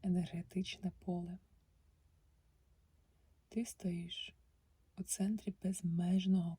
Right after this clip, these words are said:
космосу, а зірки дивляться на тебе. Кожна зірка — це потенціал, твій власний дар.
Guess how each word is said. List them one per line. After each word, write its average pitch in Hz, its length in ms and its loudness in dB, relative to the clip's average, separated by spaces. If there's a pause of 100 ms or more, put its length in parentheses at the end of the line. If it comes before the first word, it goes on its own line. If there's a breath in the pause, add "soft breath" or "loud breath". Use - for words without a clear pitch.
космосу, - 600 -4 (1400)
а 185 80 0
зірки 240 480 -4 (360)
дивляться 190 580 2
на 190 100 2
тебе. - 440 -8 (2250)
Кожна 170 440 2
зірка — - 480 -6 (600)
це - 200 -10
потенціал, 185 720 2 (1000)
твій 180 280 4
власний 170 680 -4
дар. 156 460 -14